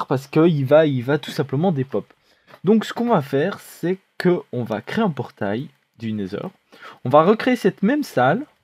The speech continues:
Au centre, on va mettre, oui, je sais, c'est beaucoup de, c'est beaucoup de chichi pour juste de l'eau, mais je veux faire les choses bien. Au centre, il y aura, euh, de l'eau, il y aura des coffres pour stocker les, les fioles, et cetera.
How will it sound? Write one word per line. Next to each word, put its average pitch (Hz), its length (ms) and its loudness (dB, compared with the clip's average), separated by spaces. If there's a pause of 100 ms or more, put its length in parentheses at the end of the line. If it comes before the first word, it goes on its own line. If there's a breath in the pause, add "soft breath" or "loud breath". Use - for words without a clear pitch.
Au 170 120 -2
centre, 185 340 -4
on 120 60 -8
va 117 120 -4
mettre, 131 280 -8
oui, 104 280 -8
je - 60 -20
sais, 98 180 -10
c'est 101 140 -8
beaucoup 123 320 0
de, 143 460 4
c'est 123 160 -6
beaucoup 180 240 -4
de 180 80 -4
chichi 165 340 -4
pour 127 280 -4
juste 135 280 -6
de 131 80 2
l'eau, 151 220 2 (320 loud breath)
mais 214 340 4
je 175 160 0
veux 220 160 2
faire 240 200 0
les 208 120 4
choses 175 240 -4
bien. 113 160 -4 (380 soft breath)
Au 208 120 4
centre, 233 360 -2
il 156 60 0
y - 20 0
aura, 147 480 -2
euh, 113 240 -6 (840)
de 131 140 0
l'eau, 160 440 2
il 123 80 -6
y - 20 -2
aura 120 180 -2
des 117 120 -8
coffres 143 400 -2
pour - 180 -20
stocker 127 460 -2
les, 107 280 0
les 110 140 -4
fioles, 139 380 0
et 110 80 -8
cetera. 104 480 -6